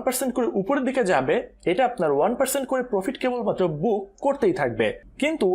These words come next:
এটা যদি এখানকার লিমিট যে সেভেন্টি সিক্স পয়েন্ট ফাইভ দেওয়া রয়েছে, এটা যদি কোনোভাবে সেভেন্টি সেভেন থেকে উপরের দিকে না গিয়ে নিচের দিকে চলে আসে, ইনস্ট্যান্ট এটা আপনাকে সেল করে দিবে।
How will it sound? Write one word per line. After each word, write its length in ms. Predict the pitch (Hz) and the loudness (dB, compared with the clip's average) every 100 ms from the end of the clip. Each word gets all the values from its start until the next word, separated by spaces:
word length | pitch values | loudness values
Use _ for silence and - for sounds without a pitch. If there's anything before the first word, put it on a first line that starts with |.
| 180 185 | 2 2
এটা 120 | 262 247 | 2 2
যদি 160 | 262 269 - 190 | 0 -2 -2 -2
এখানকার 300 | 285 277 160 147 | 0 2 2 2
লিমিট 220 | 190 277 220 | 2 2 2
যে 60 | 269 240 | 0 2
সেভেন্টি 260 | 202 214 220 | 2 0 0
সিক্স 160 | 262 262 - | -2 -2 0
পয়েন্ট 180 | 262 254 - | 0 0 2
ফাইভ 200 | 190 233 208 | 4 4 2
দেওয়া 140 | 208 151 | 4 4
রয়েছে, 280 | 123 120 196 - | 4 2 -2 0
এটা 100 | 165 240 | 0 2
যদি 120 | 233 247 196 | 0 0 2
কোনোভাবে 400 | 233 262 185 156 165 | 2 4 4 2 2
সেভেন্টি 280 | 196 208 208 - | 2 2 0 0
সেভেন 200 | 175 240 254 | 2 2 0
থেকে 180 | 190 165 240 - - - 202 | 2 0 0 -8 -16 -2 0
উপরের 240 | 202 294 247 | 2 2 2
দিকে 140 | 277 233 | 2 2
না 60 | 190 175 | 2 2
গিয়ে 180 | 156 139 - - - 147 | 4 4 2 -6 -6 -2
নিচের 220 | 196 302 | 0 2
দিকে 140 | 247 262 226 | 2 2 4
চলে 160 | 170 131 | 4 4
আসে, 200 | 117 - 254 - - 208 | 4 0 -2 -4 -4 0
ইনস্ট্যান্ট 360 | 269 - 302 269 | 0 0 -2 0
এটা 100 | 233 170 | 0 0
আপনাকে 260 | 151 151 208 - | 0 -2 -2 2
সেল 180 | 233 170 180 | 4 4 4
করে 140 | 226 143 | 2 2
দিবে। 200 | 117 | 2